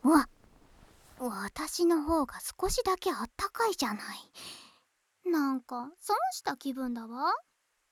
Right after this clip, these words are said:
うん、あなた、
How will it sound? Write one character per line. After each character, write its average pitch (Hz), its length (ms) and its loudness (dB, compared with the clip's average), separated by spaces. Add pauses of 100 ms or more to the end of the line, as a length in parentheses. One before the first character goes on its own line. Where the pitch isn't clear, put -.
(1600)
う 254 40 -2
ん、 262 220 2 (1300)
あ 220 280 2
な 269 240 8
た、 208 500 -4